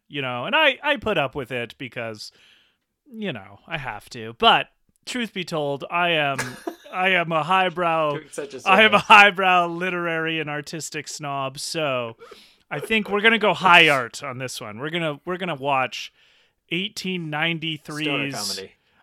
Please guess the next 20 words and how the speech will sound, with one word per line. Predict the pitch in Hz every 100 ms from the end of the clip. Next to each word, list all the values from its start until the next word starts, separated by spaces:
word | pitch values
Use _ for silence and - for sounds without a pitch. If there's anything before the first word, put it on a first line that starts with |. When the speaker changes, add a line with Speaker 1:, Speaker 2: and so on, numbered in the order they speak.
| -
Speaker 1:
a, | 165 147
a |
film | - 185 185 175
by | 156 139 131 123 _ _ _ _
Edward, | 170 185 180 190 190 - _ - -
Edvard | 190 175 190 190 160
Munch, | 160 156 131 - -
eighteen | 190 202 196
ninety-three's | 175 170 165 - 170 165 151 -
The | 147 151 135
Scream. | - - 135 123 113 107 104 - _ _ _ _ _ - _ _ 110
Speaker 2:
Ooh. | 101 135 143 104 101 101 _ _ _ _ _ _ _ _ _ - - _
Gonna | 107 107
do | 117
Scream. | - - 160 196 123 - _ _ _ _ _ _ _ _
Speaker 1:
A | 202
K | 190 202 175
A, | 180
Speaker 2:
Okay. |
Speaker 1:
yes. | 165 117 -